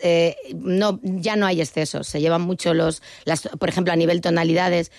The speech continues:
en rubios más los vainillas, volvemos unos castaños dimensionales, con movimiento,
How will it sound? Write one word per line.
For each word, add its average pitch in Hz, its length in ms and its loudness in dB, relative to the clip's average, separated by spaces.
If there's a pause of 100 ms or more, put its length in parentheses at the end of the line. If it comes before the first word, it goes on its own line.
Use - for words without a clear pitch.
(200)
en 180 300 -6
rubios 180 400 0
más 170 180 -2
los 170 160 -2
vainillas, 190 880 0 (340)
volvemos 185 520 0
unos 185 180 -2
castaños 180 640 -2
dimensionales, 185 1200 0
con 170 140 -6
movimiento, 185 920 -2